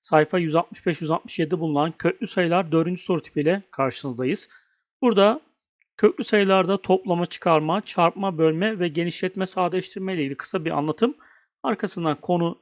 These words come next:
dört tane konu sorumuz. Arkasından da on iki tane t-,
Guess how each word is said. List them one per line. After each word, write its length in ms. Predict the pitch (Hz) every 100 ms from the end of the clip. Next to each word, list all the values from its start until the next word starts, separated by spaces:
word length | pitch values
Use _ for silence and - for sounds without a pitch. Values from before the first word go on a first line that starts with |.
| -
dört 220 | 175 -
tane 200 | 143 123
konu 240 | - 160
sorumuz. 440 | - 214 214 233 - -
Arkasından 640 | 240 - - 151 127 131
da 100 | 214 - - _ -
on 160 | 220
iki 160 | 196 -
tane 280 | 139 135 185
t-, 160 | -